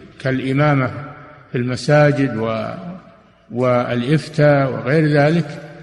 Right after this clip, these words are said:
و-، والحسبة، هذه أمور لا بد منها، وهذه من، من المصالح العظيمة التي يصرف عليها من بيت مال المسلمين،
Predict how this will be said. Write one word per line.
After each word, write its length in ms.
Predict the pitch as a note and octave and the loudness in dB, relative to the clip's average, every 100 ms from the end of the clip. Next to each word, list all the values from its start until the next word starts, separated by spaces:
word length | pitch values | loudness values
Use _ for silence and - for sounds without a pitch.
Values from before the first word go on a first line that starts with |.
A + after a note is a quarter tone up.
| - | -6
و-، 520 | B2 B2 A#2+ B2+ C#3 | -2 0 0 -4 -2
والحسبة، 840 | C#3 B2 D3+ D#3 - C#3 D3 C#3+ C#3 - - - - _ _ _ | -2 -2 2 2 2 2 4 4 0 -6 -14 -16 -20 _ _ _
هذه 300 | A#2 C3 D#3+ | -8 -4 -2
أمور 280 | A3 G#3+ E3+ | 0 0 0
لا 220 | A#3 A#3 | 2 2
بد 240 | C#3+ A#2+ | 0 0
منها، 280 | B2 A#2+ G2+ | -2 -2 -4
وهذه 420 | A#2 A#2 E3 G#3 | -4 -2 0 0
من، 320 | A3+ A#3 F#3 - - - - - - - - - | 0 0 -2 -6 -12 -18 -20 -20 -20 -20 -18 -2
من 140 | D#3 | 2
المصالح 680 | E3+ G3 - A3 F#3+ D3+ C#3 E3+ - - | 4 4 2 2 4 2 0 -8 -12 -6
العظيمة 720 | C#3 C#3+ D3+ D#3+ G#3 D3+ E3+ - - - - - - - _ _ _ _ | -4 0 0 2 2 2 0 -4 -12 -16 -20 -20 -20 -20 _ _ _ _
التي 520 | C3+ C#3+ D#3+ D#3 G3 | 0 2 2 2 0
يصرف 420 | A3+ G3 - C#3 B2 | 2 0 -2 -2 2
عليها 440 | C3+ D#3 D#3+ D3+ | 2 4 4 4
من 220 | D3 C3+ | 2 2
بيت 360 | B2 D3 D3+ C3 | 2 0 0 -2
مال 480 | B2 C#3+ F3 F3+ D#3+ | 0 2 2 0 -2
المسلمين، 600 | G3 G#3+ - G#3 D#3+ | 0 -2 -2 0 0